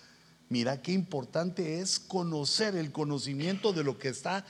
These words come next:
alrededor de la fe, para que no nos quedemos a medio camino. Dice en el tres trece,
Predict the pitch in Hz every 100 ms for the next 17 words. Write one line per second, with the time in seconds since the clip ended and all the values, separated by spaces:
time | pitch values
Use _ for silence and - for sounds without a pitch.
0 | - - 139 123 113 110 117 160 190 165
1 | 135 - 110 - - - - 139 127 131
2 | 127 156 160 143 139 165 147 123 135 147
3 | 143 135 117 147 185 131 - - - -
4 | - - - - - - - - - -
5 | - - 82 82 - - - - - -
6 | - - - - 156 190 208 165 135 185
7 | 180 - 190 180 - 98